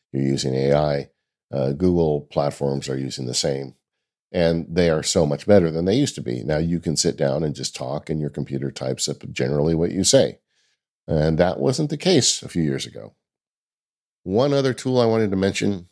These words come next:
this is Mac specific, but it's something that I've just stumbled into the last month, but I've been really enjoying it. It's another one we covered in the Mac Sparky Labs, but it's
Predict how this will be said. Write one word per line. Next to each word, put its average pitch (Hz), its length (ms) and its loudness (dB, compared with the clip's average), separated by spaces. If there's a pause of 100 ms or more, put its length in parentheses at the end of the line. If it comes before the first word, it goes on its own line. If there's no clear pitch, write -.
(840)
this 90 200 4
is 80 140 -2
Mac 90 260 4
specific, 87 500 0
but 76 220 2
it's 92 160 -2
something 160 280 2
that 104 160 4
I've 76 200 0
just 76 160 -2
stumbled 78 340 2
into 73 520 -2
the 64 120 -6
last 65 300 -2
month, 73 320 -6
but 65 160 -4
I've 71 160 -4
been 69 240 -6 (560)
really 90 220 2
enjoying 73 380 0
it. 73 160 -6
It's - 220 -10
another 73 260 2
one 80 140 2
we 76 100 -2
covered 76 280 -4
in 67 80 -4
the 67 60 -8
Mac 69 200 -4
Sparky 64 280 -6
Labs, 71 280 -2
but 73 120 -6
it's 71 100 -6